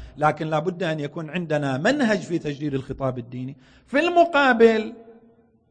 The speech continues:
المثقف أيضًا ينبغي أن يكون عنده منهج في تجديد الخطاب الثقافي. البعض يتصور أن معنى التجديد في الخطاب الثقافي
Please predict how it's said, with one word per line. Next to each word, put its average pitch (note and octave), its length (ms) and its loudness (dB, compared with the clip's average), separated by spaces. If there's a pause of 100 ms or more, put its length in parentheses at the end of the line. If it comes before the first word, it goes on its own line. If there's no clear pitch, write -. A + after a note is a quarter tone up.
(200)
المثقف D#3 680 -2
أيضًا E3 200 -4
ينبغي C#3+ 440 -6
أن B2+ 100 -6
يكون C#3 280 -6
عنده C#3+ 340 -6
منهج F3+ 400 -4
في C3+ 180 -8
تجديد B2+ 320 -8
الخطاب A#2+ 440 -10
الثقافي. B2+ 640 -16 (880)
البعض B3 400 0
يتصور A3 680 2
أن F#3+ 220 -8
معنى A#3+ 220 -2
التجديد G3+ 440 -6
في D3+ 60 -18
الخطاب F#3+ 420 -8
الثقافي E3 680 -10